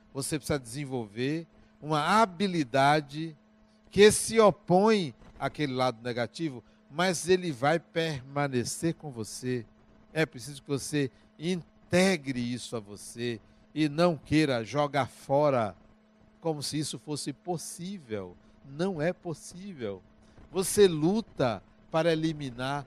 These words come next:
o lado mal da sua personalidade, até um dia você descobrir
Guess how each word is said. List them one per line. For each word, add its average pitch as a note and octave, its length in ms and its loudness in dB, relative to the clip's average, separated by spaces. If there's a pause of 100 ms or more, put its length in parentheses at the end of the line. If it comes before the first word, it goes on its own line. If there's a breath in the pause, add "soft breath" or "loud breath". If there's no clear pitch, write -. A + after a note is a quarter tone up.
(260)
o C3 80 -14
lado C3 320 -2
mal B2+ 240 -4
da B2 120 -6
sua A#2+ 180 -10
personalidade, B2+ 840 -4 (200 loud breath)
até G#3 360 2
um G#3 100 -2
dia F3 140 0
você F3 260 -4
descobrir D3+ 520 -4